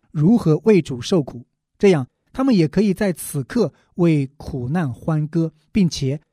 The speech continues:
忍耐到底。他写道：“你们要追念往日，蒙了光照以后所忍受大征战的各样苦难，一面被毁谤，遭患难，成了戏景，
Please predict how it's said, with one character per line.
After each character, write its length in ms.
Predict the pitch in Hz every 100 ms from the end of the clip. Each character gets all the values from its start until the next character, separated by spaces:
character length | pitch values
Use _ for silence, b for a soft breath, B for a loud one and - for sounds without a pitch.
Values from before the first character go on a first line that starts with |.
| _
忍 320 | - 143 113
耐 260 | 123 175 135
到 260 | - 165 139
底。 200 | 120 110 _ _ _ _
他 100 | -
写 160 | 196 135
道 240 | 156 123 - _ _ _ _ _ _ _ _
：“你 120 | - 160
们 140 | 156
要 360 | 190 175 139 131 _ _ _
追 320 | - 233 233 226
念 260 | 226 156
往 320 | 123 131 104
日， 220 | 151 160 - _ _ _ _
蒙 240 | - 196 247
了 120 | 175
光 300 | - 240 240
照 220 | 226 170
以 120 | 139
后 240 | 135 196 143 b -
所 260 | - 175
忍 220 | 190 147
受 200 | 127 185
大 400 | 147 - 233 165
征 320 | 131 202 202 202
战 240 | 208 151
的 300 | 135 123 123 -
各 160 | 240
样 180 | 190 165 135
苦 320 | - 117 110
难， 200 | 170 123 _ _ _ _ _ _
一 140 | 190
面 200 | 226 254
被 220 | 202 226 160
毁 260 | - 110 -
谤， 200 | 185 120 _ _ _ _ _ _
遭 220 | - 180
患 240 | 170 202
难， 260 | 160 160 120 _ _ _ -
成 180 | - 214
了 100 | 202
戏 320 | - - 220
景， 220 | 143 117